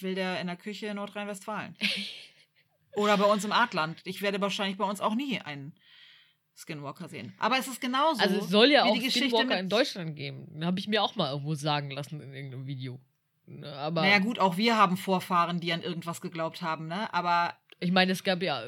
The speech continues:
Speaker 2: so keltischen Sachen und sowas auch Schamanen, ne? Also davon mal
Speaker 1: Ja,
Speaker 2: ganz
Speaker 1: eben.
Speaker 2: abgesehen. Aber, äh,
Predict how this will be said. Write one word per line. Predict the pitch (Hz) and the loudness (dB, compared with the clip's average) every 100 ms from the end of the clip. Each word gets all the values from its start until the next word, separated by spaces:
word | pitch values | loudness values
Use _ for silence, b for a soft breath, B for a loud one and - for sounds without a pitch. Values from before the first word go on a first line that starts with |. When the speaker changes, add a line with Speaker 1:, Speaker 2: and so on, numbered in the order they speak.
| 131 123 - 131 147 | -12 -16 -18 -16 -12
Speaker 2:
so | 160 | -12
keltischen | - 185 214 214 196 180 175 170 | -6 -4 -4 -4 -8 -8 -6 -6
Sachen | 165 185 185 | -6 -6 -6
und | 165 | -6
sowas | 160 165 | -6 -6
auch | - | -6
Schamanen, | - - 151 127 120 120 - - | -6 -6 -6 -6 -6 -8 -12 -10
ne? | 156 220 - | -6 -6 -6
Also | 156 151 | -10 -8
davon | 156 147 160 | -8 -8 -6
mal | 202 | -2
Speaker 1:
Ja, | 220 | 0
Speaker 2:
ganz | 240 | 2
Speaker 1:
eben. | 208 | 0
Speaker 2:
abgesehen. | 143 139 143 - B B B B B | -2 -8 -12 -14 B B B B B
Aber, | - 165 165 160 - | -4 0 2 0 -4
äh, | 151 156 151 | -6 -4 -6